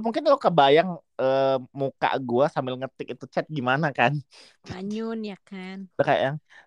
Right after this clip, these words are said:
Speaker 1: sambil ngoceh ngedumel-dumel kayak, "Eh, kayak gue nggak bisa nih jam sekian," gitu. Nggak mau. Bahkan gue tuh bisa menawarkan,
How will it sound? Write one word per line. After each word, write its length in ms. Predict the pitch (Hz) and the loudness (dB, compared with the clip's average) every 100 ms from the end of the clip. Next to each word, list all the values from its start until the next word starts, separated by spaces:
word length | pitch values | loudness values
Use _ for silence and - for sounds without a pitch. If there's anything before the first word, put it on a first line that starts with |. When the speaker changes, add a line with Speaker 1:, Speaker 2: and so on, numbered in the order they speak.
| _ - | _ 0
Speaker 1:
sambil 340 | 131 127 127 127 127 | 2 2 2 2 0
ngoceh 260 | 123 123 131 123 | -2 -2 -2 -4
ngedumel-dumel 600 | 120 120 117 120 123 139 | -2 -2 -2 -4 -4 -2
kayak, 140 | 131 - - | -2 -4 -12
"Eh, 60 | 147 143 | -12 -10
kayak 140 | 170 151 | -8 -6
gue 80 | 131 | -2
nggak 140 | 143 139 | -2 0
bisa 260 | 156 120 - 156 | -2 -4 -6 -4
nih 80 | 131 | -4
jam 80 | 120 | -6
sekian," 260 | - 127 131 127 | -6 0 0 0
gitu. 120 | 123 131 - _ _ - | -6 -6 -10 _ _ -2
Nggak 180 | 143 170 180 | 2 2 4
mau. 160 | 180 156 _ _ _ 151 | 2 0 _ _ _ 2
Bahkan 220 | 175 277 262 | 2 2 0
gue 80 | 240 | 0
tuh 80 | 240 170 143 | -2 -6 -4
bisa 140 | 143 147 | -2 0
menawarkan, 400 | 147 143 156 | 2 2 2